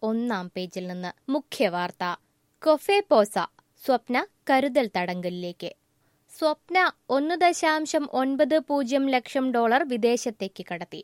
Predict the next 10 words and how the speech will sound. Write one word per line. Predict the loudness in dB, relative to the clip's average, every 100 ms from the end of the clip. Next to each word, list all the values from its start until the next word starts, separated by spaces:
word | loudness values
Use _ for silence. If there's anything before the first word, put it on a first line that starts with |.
| _ _
പുതിയ | -4 -2 0 0
കേസ് | 0 -2 0
രജിസ്റ്റർ | 0 0 0 -2 -2 -2
ചെയ്യാൻ | -2 0 -2 -4
കസ്റ്റംസ്. | -6 -6 -10 -10 -12 -14 _ -4
കെ | 0 2 2
എസ് | 0 0
സന്ദീപ് | 0 0 -2 0
തയ്യാറാക്കിയ | 2 2 2 0 -2 -6
റിപ്പോർട്ട്. | -6 -8 -12 -12